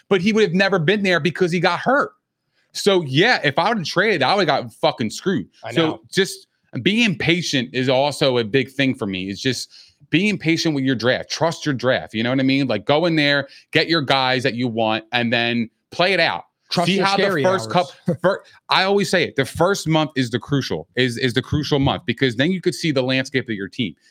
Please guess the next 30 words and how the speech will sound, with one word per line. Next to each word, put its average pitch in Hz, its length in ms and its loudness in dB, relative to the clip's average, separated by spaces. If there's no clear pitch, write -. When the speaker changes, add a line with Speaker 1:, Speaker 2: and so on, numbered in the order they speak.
Speaker 1:
You 104 80 -10
could 110 120 -12
see 156 200 -2
how 135 160 0
they're 135 80 2
performing 113 580 -2
on 104 80 -4
the 101 80 -2
ru-, 110 120 -2
uh, 113 180 -2
the 107 100 -2
running 117 300 0
backs, 92 300 -2
the 98 80 -8
wide 113 280 0
receivers. 101 560 -4
How's 120 260 0
your 123 80 0
quarterback 107 540 -2
doing? 87 340 -10
Do 104 140 -4
I 110 60 4
have 120 100 0
a 107 40 -2
good 120 200 -2
tight 123 240 0
end? 92 240 -2
You'll 151 220 2
know 131 480 2
somewhat. 147 680 0